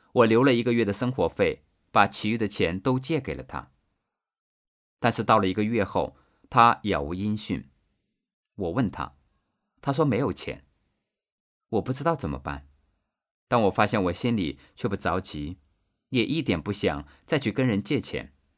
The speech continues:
到最后，真的连一分钱都没有了。这时候我突然想到还有一些硬币，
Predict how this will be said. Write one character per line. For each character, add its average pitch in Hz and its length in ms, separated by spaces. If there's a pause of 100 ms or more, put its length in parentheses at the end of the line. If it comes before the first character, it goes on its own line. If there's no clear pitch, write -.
(720)
到 92 120
最 87 160
后， - 320 (400)
真 139 160
的 135 100
连 120 220
一 160 80
分 151 220
钱 90 260
都 104 120
没 85 160
有 73 180
了。 67 220 (1160)
这 233 140
时 110 180
候 113 160
我 90 160
突 - 140
然 120 140
想 80 300
到 95 320 (180)
还 - 160
有 104 100
一 80 40
些 110 120
硬 113 220
币， 135 340